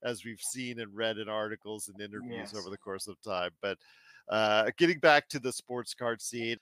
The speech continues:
Speaker 1: seems now that you've turned a corner with Fanatics and are looking forward to a better future with that company.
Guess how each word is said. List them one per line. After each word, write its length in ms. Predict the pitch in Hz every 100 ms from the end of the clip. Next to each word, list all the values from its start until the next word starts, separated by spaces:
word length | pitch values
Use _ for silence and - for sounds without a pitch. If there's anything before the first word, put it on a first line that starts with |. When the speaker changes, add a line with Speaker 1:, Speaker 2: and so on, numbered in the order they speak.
| _
Speaker 1:
seems 400 | - 196 214 170
now 200 | 165 160
that 180 | 147 139
you've 180 | 123 -
turned 300 | - 156 143
a 40 |
corner 680 | 139 - 156 165 151 131 117 - _ _ _ _
with 180 | 127 131
Fanatics 800 | - 127 127 127 127 123 - -
and 200 | 120 117
are 100 | 120
looking 300 | 127 135 135 113
forward 440 | 143 135 127 120
to 120 | -
a 40 | 117
better 260 | 123 117
future 520 | 107 - 143 - 120 110
with 140 | 117 110
that 180 | 98 -
company. 460 | 110 87 87 85